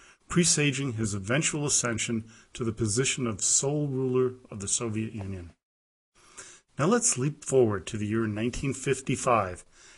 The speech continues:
and the speech that would shake the communist world, the so-called secret speech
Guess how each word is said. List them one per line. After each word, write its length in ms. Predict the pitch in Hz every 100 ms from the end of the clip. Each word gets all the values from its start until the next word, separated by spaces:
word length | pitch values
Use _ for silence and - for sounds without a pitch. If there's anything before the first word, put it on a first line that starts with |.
| -
and 140 | 139 123
the 60 |
speech 640 | 117 - 208 170 - - -
that 180 | 123
would 100 | 123
shake 440 | - - 139 156 -
the 120 | -
communist 640 | - 135 131 123 120 -
world, 320 | 107 98 87 - _ _ _ _ _
the 60 | 123
so-called 640 | - 147 135 139 135 123 -
secret 440 | - - 196 120 -
speech 520 | - 113 104 -